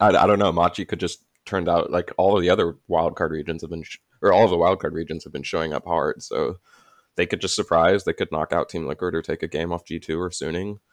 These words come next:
Um, I think Suning's the biggest worry for them, uh, purely because there's, I mean, there's the long-standing history of the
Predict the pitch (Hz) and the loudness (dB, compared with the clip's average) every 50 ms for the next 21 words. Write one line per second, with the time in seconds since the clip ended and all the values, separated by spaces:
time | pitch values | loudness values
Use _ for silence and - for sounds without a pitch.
0 | _ _ _ _ _ _ _ _ _ _ - 85 82 82 82 80 80 73 78 85 | _ _ _ _ _ _ _ _ _ _ -4 -2 -2 -2 -2 -4 -6 -8 -10 -12
1 | - _ - 92 - 120 101 - - 95 95 101 104 104 95 87 - 87 82 87 | -6 _ -2 0 0 -2 -4 -4 -2 -2 -2 -2 -2 -4 -6 -6 -6 -6 -6 -6
2 | - - 82 80 82 85 90 92 - 107 113 117 127 131 131 135 139 139 _ _ | -8 -6 -4 -2 0 0 -2 -2 -4 -4 -2 -2 -2 -4 -6 -8 -12 -18 _ _
3 | _ _ _ _ _ _ _ _ 90 87 82 - 80 - 80 87 - - - 92 | _ _ _ _ _ _ _ _ -4 -2 -2 -2 -2 -4 -4 -8 -10 -8 -6 -4
4 | 87 85 85 82 85 - - 82 82 82 - 80 80 80 78 - - 90 85 80 | -2 -2 -2 -4 -4 -2 -2 -2 -2 -2 -2 -4 -6 -6 -6 -6 -6 -4 -2 -2
5 | 87 87 - - - 90 85 85 85 85 85 82 - - 82 80 82 82 85 87 | -2 -2 -2 -2 -2 -2 0 0 0 0 -2 -4 -6 -6 -6 -6 -6 -6 -6 -6
6 | 87 80 - - - 87 85 87 87 85 80 95 - - 71 78 78 82 82 85 | -6 -8 -8 -6 -6 -4 -2 0 0 -2 -2 -4 -8 -8 -6 -4 -4 -4 -4 -6
7 | 85 | -8